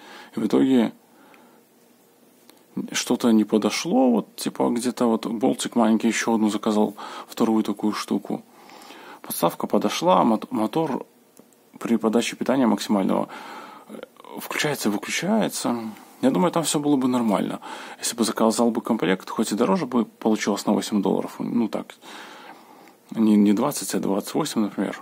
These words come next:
долларов бы вышло. Но зато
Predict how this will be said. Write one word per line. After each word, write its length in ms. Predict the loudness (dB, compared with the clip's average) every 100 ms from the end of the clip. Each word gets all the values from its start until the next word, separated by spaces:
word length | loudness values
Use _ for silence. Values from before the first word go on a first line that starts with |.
| -4
долларов 400 | -2 0 -2 -2
бы 140 | -2
вышло. 340 | -2 -6 -8 -10 -18 _ _ _ _ _ _ -20 _ -2
Но 140 | 0
зато 380 | 0 2 2 0